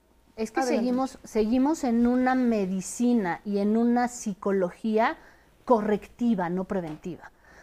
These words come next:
Speaker 1: O sea, necesitamos entender que eso de, "Ay, va, el psicólogo es para los locos" y tal, no,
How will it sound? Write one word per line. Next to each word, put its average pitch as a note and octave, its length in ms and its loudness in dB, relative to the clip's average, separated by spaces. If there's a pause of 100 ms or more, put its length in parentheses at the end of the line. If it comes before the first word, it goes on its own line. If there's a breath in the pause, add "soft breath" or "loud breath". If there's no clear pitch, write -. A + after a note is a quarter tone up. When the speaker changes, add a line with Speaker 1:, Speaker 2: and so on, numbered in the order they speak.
Speaker 1:
O - 40 -16
sea, A3 120 2
necesitamos A#3 760 0
entender G#3+ 580 0
que G#3 180 2
eso G#3 200 2
de, A3 100 2
"Ay, A#3+ 320 4
va, C#4 140 2
el A3+ 200 -4
psicólogo D#4 360 -2
es - 80 -8
para C#4+ 180 0
los G3 180 -4
locos" A3 400 0
y G#3 40 -10
tal, B3 260 -4
no, C4+ 320 -2